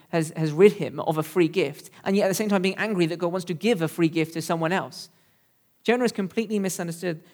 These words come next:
that God gives his love freely. And what's really interesting here is to step back from this whole story of Jonah and to look at where Jonah is in chapter four, the man that we see, and to compare it to the story of another man that comes into frame nine hundred years later. And we see this odd parallel of stories come about.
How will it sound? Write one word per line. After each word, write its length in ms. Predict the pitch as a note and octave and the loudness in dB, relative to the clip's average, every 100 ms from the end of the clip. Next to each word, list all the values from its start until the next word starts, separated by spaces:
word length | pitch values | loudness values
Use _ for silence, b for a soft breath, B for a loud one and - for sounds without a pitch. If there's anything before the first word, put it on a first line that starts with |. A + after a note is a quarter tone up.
| b | b
that 100 | F3+ | -8
God 320 | E3+ G3 G#3+ | 0 2 2
gives 240 | F3+ E3 - | -2 -6 -6
his 180 | D#3+ | -8
love 200 | D#3+ D3+ | -4 -6
freely. 440 | D3+ - E3+ C#3+ - _ _ _ _ _ _ _ _ _ _ _ _ _ | -6 -4 -4 -4 -14 _ _ _ _ _ _ _ _ _ _ _ _ _
And 80 | F#3 | 0
what's 120 | G3 | 0
really 200 | A#3 C#4 | 0 -2
interesting 340 | A#3+ F#3 E3+ D#3 | -2 -4 -6 -6
here 140 | D3 | -6
is 140 | - - | -8 -10
to 80 | |
step 240 | D#3+ A#3 - | -4 -4 -2
back 240 | D#3 - | -4 -6
from 160 | - D#3+ | -10 -8
this 140 | D#3 | -6
whole 200 | - G3+ | -2 -2
story 480 | G3 F#3 D#3+ B2+ B2 B B | -2 -2 -2 -2 -8 B B
of 160 | D#3 D3+ | -4 0
Jonah 420 | D#3 D3 C#3 C#3 b b b b b | 0 0 -4 -10 b b b b b
and 140 | F3 | -2
to 60 | F3+ | 2
look 220 | G#3 B3 | 4 4
at 60 | G3 | 2
where 140 | F3+ | 0
Jonah 240 | E3+ E3+ E3 | 0 0 0
is 120 | D3+ | 0
in 80 | D3 | -4
chapter 240 | E3+ - | -8 -8
four, 260 | D3+ D#3 D3 | -8 -4 -4
the 60 | |
man 240 | C#3+ D#3+ F3+ | 0 0 0
that 80 | D3 | -4
we 100 | D3+ | -8
see, 400 | - C#3+ C3+ F3+ b b b b | -8 -8 -8 -16 b b b b
and 120 | F3 | -4
to 100 | E3 | -2
compare 540 | F3+ G3+ G3 A#3 B3 D#3 | -4 -4 -4 0 0 0
it 100 | - | -6
to 80 | - | -8
the 80 | |
story 300 | E3 - F3+ | -8 -4 -2
of 80 | E3+ | 0
another 340 | E3 D#3+ G3 E3+ | 2 2 2 0
man 220 | C#3 D3 | -4 -6
that 100 | - | -2
comes 180 | F#3 E3+ | -2 -2
into 160 | E3+ | -4
frame 380 | D#3 F#3 D#3 D#3 | -4 0 0 2
nine 240 | D#3+ F3+ | 2 2
hundred 300 | E3+ D#3+ D#3 | 0 -2 -2
years 180 | D#3+ C#3+ | -2 -2
later. 340 | D#3 D3+ D3 A#2 | -2 -2 -4 -8
And 80 | E3 | -6
we 80 | F#3 | -6
see 180 | - A#3 | -6 -8
this 160 | A#3 - | -8 -4
odd 200 | C4+ C4+ | -4 -4
parallel 380 | - G#3+ E3 | -4 -2 -2
of 100 | D3+ | -2
stories 380 | D3+ F3+ D#3 C#3+ | -4 -4 -2 -2
come 160 | - D#3 | -4 -6
about. 320 | D3 C#3+ - | -4 -6 -8